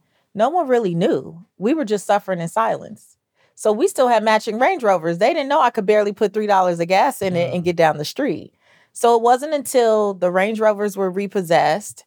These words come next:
Speaker 1: and our six thousand square foot home was, uh, foreclosed upon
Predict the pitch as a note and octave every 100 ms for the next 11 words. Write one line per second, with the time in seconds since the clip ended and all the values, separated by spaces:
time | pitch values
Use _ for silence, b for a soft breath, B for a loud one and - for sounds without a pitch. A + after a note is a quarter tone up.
0 | b b b - F#3 F3 E3+ E3+ D#3+ E3
1 | F3 G3 - G3 G#3 G#3 - F#3+ G3 G3
2 | F#3 F#3 F3+ E3+ E3+ E3+ E3 D#3+ D3+ -
3 | G#3+ G3 F#3+ D#3+ D#3 E3 E3+ C#3+ D3 D3
4 | D#3